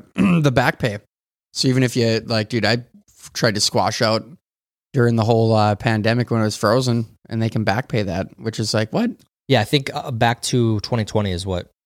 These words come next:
Speaker 1: Yeah.
Speaker 2: yeah, the beginning of the pandemic. So if you paid off your student loans back to twenty twenty,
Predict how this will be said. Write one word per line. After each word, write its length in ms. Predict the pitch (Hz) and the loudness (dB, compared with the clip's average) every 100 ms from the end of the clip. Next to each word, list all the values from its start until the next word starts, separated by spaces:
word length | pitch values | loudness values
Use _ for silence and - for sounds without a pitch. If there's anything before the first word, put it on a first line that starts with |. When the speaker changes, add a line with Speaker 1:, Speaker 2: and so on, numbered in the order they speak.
| _ | _
Speaker 1:
Yeah. 140 | 147 139 | 2 4
Speaker 2:
yeah, 140 | 120 | 2
the 60 | 104 | 2
beginning 260 | 117 113 101 | 0 2 0
of 60 | |
the 40 | 101 | 0
pandemic. 440 | 98 98 87 - | 0 -2 -4 -8
So 260 | - 90 87 _ _ _ _ _ - | -6 -6 -6 _ _ _ _ _ -6
if 160 | 120 | -4
you 60 | 135 | -2
paid 220 | 139 160 | 2 2
off 200 | 143 143 | 2 2
your 80 | 123 | 0
student 260 | - 117 107 | 0 0 2
loans 360 | 104 95 - _ _ _ _ _ | 0 -2 -6 _ _ _ _ _
back 320 | 107 113 123 - | -4 0 0 0
to 120 | 131 | -4
twenty 260 | - 123 | 0 0
twenty, 380 | 107 127 107 90 | 0 0 -2 -2